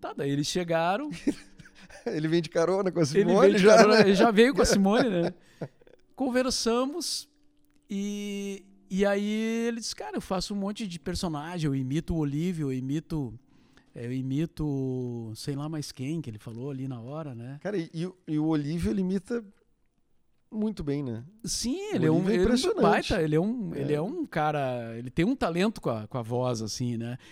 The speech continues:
Speaker 1: E também um baita criador de meme, assim, a gente não usava essa
Speaker 2: Vinheta,
Speaker 1: palavra.
Speaker 2: né? Ele era
Speaker 1: A
Speaker 2: um vinhete-,
Speaker 1: vinhetinha.
Speaker 2: vinheteiro, assim,
Speaker 1: É.
Speaker 2: né?
Speaker 1: Aquelas coisas, ele que criou, né, o Mas Mauro.
Speaker 2: Mas Mauro?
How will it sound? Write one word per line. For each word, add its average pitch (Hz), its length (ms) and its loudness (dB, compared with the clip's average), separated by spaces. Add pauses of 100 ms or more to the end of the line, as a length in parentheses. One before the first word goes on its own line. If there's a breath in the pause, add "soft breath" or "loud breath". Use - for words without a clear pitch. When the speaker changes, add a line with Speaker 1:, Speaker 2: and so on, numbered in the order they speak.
(120 loud breath)
Speaker 1:
E 147 60 -4
também 180 320 2
um 208 200 2
baita 170 300 -2
criador 180 500 -4
de 185 140 -4
meme, 175 440 0
assim, 156 280 -4
a 127 100 -6
gente 120 160 -10
não 170 140 -4
usava 165 240 -8
essa 123 140 -2
Speaker 2:
Vinheta, 175 320 4
Speaker 1:
palavra. 131 180 0
Speaker 2:
né? 143 460 -2
Ele 147 80 0
era 160 120 2
Speaker 1:
A 196 40 0
Speaker 2:
um - 20 0
vinhete-, 190 180 2
Speaker 1:
vinhetinha. 220 360 2
Speaker 2:
vinheteiro, 208 540 4
assim, 156 180 0
Speaker 1:
É. 196 120 0 (300)
Speaker 2:
né? - 80 -12 (180)
Speaker 1:
Aquelas 143 380 -6
coisas, 175 220 -6
ele 156 120 -6
que - 120 -14
criou, 214 500 0
né, 135 220 -2
o 127 260 0 (260 soft breath)
Mas 131 440 -2
Mauro. 113 500 0
Speaker 2:
Mas 117 260 4
Mauro? 120 640 -2